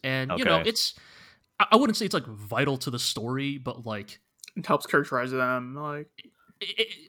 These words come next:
Speaker 1: yes, because you see why they get killed.
Speaker 3: Yeah.
Speaker 1: Uh, whereas here, it kind of leans more into the angle of just, like, you just need to understand that this party is composed similarly to the hero's party,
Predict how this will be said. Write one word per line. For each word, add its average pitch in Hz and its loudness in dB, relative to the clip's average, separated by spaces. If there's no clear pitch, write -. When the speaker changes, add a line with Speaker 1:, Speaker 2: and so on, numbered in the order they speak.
Speaker 1:
yes, 220 6
because 214 4
you 208 2
see 208 4
why 127 0
they 107 -4
get 104 -12
killed. - -10
Speaker 3:
Yeah. 127 0
Speaker 1:
Uh, 117 0
whereas 156 2
here, 180 6
it 175 4
kind 185 4
of 151 0
leans 156 0
more 147 0
into 143 -2
the 143 -4
angle 131 0
of 120 -2
just, 127 -4
like, 127 -2
you 208 2
just 226 4
need 208 2
to - -2
understand 151 2
that 131 -2
this 143 0
party 139 0
is 131 2
composed 151 2
similarly 139 2
to 139 -4
the 135 0
hero's 127 0
party, 120 -2